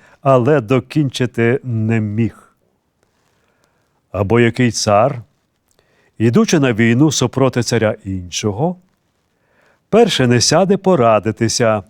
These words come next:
чи спроможен він із десятьма тисячами стріти того, хто йде з двадцятьма тисячами проти нього.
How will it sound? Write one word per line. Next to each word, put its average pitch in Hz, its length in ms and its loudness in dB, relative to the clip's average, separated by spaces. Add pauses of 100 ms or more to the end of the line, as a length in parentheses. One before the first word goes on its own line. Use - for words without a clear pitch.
(420)
чи 113 180 -4
спроможен 120 920 0
він 165 400 0
із 139 260 0
десятьма 127 560 -2
тисячами 117 720 -4
стріти 110 500 -4
того, 101 580 -4 (320)
хто - 280 -2
йде 117 340 2
з - 80 -4
двадцятьма 180 760 0 (440)
тисячами 120 600 0
проти 117 320 -2
нього. 120 420 -2